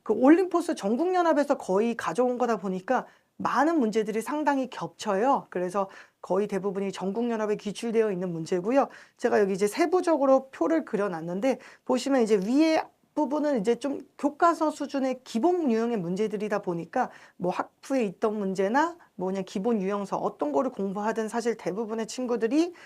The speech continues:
어, 풀 수 있는 문제들이고 이제 중요한 거는 요 밑에 이제 약간 난이도 중부터 최상 문제들을 보시면 거의 다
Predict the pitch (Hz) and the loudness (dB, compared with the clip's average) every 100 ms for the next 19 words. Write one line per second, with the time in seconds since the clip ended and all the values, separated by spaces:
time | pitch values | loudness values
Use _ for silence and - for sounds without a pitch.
0 | - - - - 302 240 196 208 165 170 | -20 -12 -10 -6 -4 -2 -2 -2 -4 -2
1 | 202 185 175 185 262 - - - 214 - | -2 0 -2 2 0 0 -8 -12 -10 0
2 | 285 320 311 285 285 277 226 214 208 202 | 2 4 4 6 6 6 6 6 6 2
3 | - 220 151 - - - 208 185 185 226 | 0 0 0 -8 -12 -6 0 0 2 2
4 | 202 165 233 226 226 - 202 226 233 220 | 2 0 0 2 0 0 -2 0 0 -2
5 | 220 285 339 349 - - 359 370 339 214 | -2 2 4 2 -6 0 2 4 2 2
6 | 208 220 220 196 175 170 214 294 359 - | 2 0 0 -2 -4 -4 2 4 4 0
7 | - - _ - 302 349 339 311 254 254 | -18 -20 _ 4 8 8 8 6 6 4
8 | 254 | 2